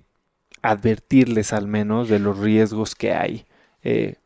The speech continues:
si hacen o dejan de hacer ciertas cosas. ¿Cuál sería tu mejor consejo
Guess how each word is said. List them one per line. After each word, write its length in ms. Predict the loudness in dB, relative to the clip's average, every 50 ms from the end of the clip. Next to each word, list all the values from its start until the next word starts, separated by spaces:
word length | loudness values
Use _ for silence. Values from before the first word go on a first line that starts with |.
| _ _ _ _ _
si 240 | _ -4 2 4 4
hacen 340 | 6 6 4 4 2 2 2
o 80 | 2 2
dejan 260 | 2 2 2 0 -4
de 80 | -4 -6
hacer 180 | -4 -4 -6
ciertas 400 | -4 -2 -4 -4 -2 -4 -8 -8
cosas. 300 | -6 -8 -6 -6 -6 -6
¿Cuál 160 | 0 0 2 2
sería 260 | 4 4 6 4 4
tu 380 | 2 _ _ _ 2 4 4
mejor 400 | 4 2 0 2 2 2 2 2
consejo 640 | 0 -6 -6 -2 0 -2 -2 0 2 0 0 0 _